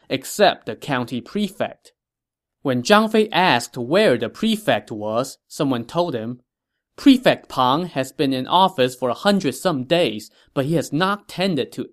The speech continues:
any business. He just spends all day drinking by himself late into the night. He is still passed out drunk in bed right now."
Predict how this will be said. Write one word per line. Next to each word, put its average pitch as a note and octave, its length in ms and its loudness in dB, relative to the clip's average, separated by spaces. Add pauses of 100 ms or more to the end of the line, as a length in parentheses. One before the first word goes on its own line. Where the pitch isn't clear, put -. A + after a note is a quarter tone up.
any E3 340 0
business. B2 640 -6 (240)
He D3 140 2
just G#3 340 2
spends D#3+ 480 -2 (100)
all D3+ 280 4
day C#3+ 320 0
drinking D#3+ 480 -6
by A2+ 180 -6
himself A#2 560 -4 (160)
late D3+ 460 0
into B2+ 280 -6
the A2+ 120 -6
night. C3 420 -4 (320)
He A3 120 0
is E3+ 200 -2
still G#3+ 380 2
passed - 480 -6
out A2 200 -2
drunk D#3+ 360 -2
in A2 160 -6
bed B2 360 0
right C#3 320 -2
now." B2+ 440 -8